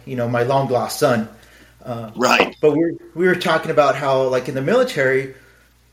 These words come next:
Speaker 1: we don't really give compliments. If you do something
Speaker 2: No.
Speaker 1: well,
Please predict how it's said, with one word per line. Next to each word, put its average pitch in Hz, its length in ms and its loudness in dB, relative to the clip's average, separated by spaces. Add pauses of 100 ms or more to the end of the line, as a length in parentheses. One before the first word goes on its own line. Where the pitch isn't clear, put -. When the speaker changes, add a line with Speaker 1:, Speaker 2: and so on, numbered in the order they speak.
(120)
Speaker 1:
we 180 60 4
don't 233 160 2
really 214 500 0 (100)
give 170 300 -2
compliments. - 840 -6 (320)
If 143 180 -10
you 139 60 -8
do 196 160 0
something 202 240 4
Speaker 2:
No. 190 120 0
Speaker 1:
well, 139 480 2